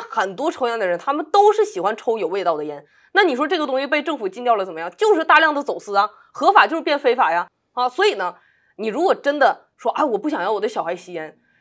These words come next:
这个问题根本就不在于立法，而是在于教育。OK，在这个世界上面，有许许多多各种各样、形形色色的事都可以吸引小孩，不光是有味道的香烟。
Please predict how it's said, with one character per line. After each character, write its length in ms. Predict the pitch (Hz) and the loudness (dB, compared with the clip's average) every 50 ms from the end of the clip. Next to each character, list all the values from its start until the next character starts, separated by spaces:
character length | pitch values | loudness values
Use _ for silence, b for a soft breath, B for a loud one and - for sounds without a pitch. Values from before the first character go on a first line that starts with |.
| _ - | _ -6
这 80 | 403 | -2
个 80 | 359 403 | 0 2
问 140 | 466 466 381 | 2 2 0
题 160 | - - - | -2 -6 -8
根 240 | - - 294 311 302 | -2 0 0 2 2
本 160 | 269 196 175 | -2 -4 -4
就 140 | - - - | -6 -6 -6
不 240 | - - 180 180 | -8 -10 -16 -12
在 180 | 208 - - 196 | -6 -2 0 0
于 140 | 240 208 214 | 0 -2 -6
立 240 | 240 285 311 233 175 | -8 -6 -6 -6 -6
法， 320 | - 156 - - _ _ | -8 -10 -10 -10 _ _
而 180 | - - 196 196 | -6 -2 -2 -2
是 140 | 208 302 311 | -2 -4 -6
在 220 | 247 - 339 277 | -2 0 0 0
于 260 | 226 175 165 202 _ _ _ | 0 -4 -12 -18 _ _ _
教 320 | - 330 262 170 - - - | 0 2 2 0 0 -6 -16
育。 200 | 175 175 151 _ _ _ _ _ _ _ - | -20 -20 -20 _ _ _ _ _ _ _ -12
OK， 280 | 180 180 190 190 196 b b b b b b b b b | -6 -2 -2 -2 -4 b b b b b b b b b
在 160 | - 381 381 | 2 2 2
这 140 | - 381 381 | 2 2 -2
个 80 | 359 349 | -2 -4
世 240 | - - - 370 | -6 -4 -4 -4
界 120 | 269 311 269 254 | -2 0 -2 -2
上 160 | - 214 170 | -2 -4 -6
面， 200 | 151 139 - - | -6 -10 -12 -6
有 220 | 185 190 254 302 | -4 -4 -4 -4
许 400 | 302 - - - - 190 202 254 | -6 -8 -12 -16 -14 -12 -10 -12
许 240 | 285 - - 196 175 | -12 -12 -14 -16 -16
多 300 | 160 - - 214 196 202 | -16 -10 -6 -6 -6 -4
多 180 | 202 220 196 190 | -4 -4 -4 -4
各 320 | 190 - - 349 311 262 | -6 -6 -4 -2 -2 -2
种 180 | - 247 240 - | -4 -8 -12 -10
各 200 | - 220 202 202 | -6 -4 -2 -2
样、 180 | 208 190 170 | -2 -2 -4
形 320 | 170 - - - 208 277 330 | -8 -10 -8 -6 -4 -4 -4
形 220 | 302 254 190 220 | -4 -4 -4 -4
色 240 | 240 - 254 254 269 | -4 -4 -2 -2 -2
色 180 | - 294 247 | 0 -2 -2
的 100 | 185 165 | -2 -4
事 320 | 156 - - 196 165 b b b b b b b | -6 -8 -10 -12 -12 b b b b b b b
都 160 | - 302 311 302 | 0 0 0 0
可 160 | - 254 226 | 0 -2 -2
以 80 | 190 | -2
吸 200 | 170 - - 196 | -4 -14 -14 -12
引 120 | 180 165 175 | -12 -12 -8
小 120 | - - | -8 -10
孩， 240 | - - 147 - - _ _ _ | -10 -10 -14 -16 -16 _ _ _
不 80 | - 302 | -6 0
光 200 | 247 285 254 262 | 6 6 6 6
是 120 | 262 285 226 | 4 -2 -4
有 80 | 175 | -4
味 140 | 156 175 170 | -2 -4 -4
道 140 | 160 160 151 | -4 -6 -8
的 80 | 151 | -10
香 180 | - - 156 156 | -14 -18 -20 -20
烟。 140 | 147 _ | -20 _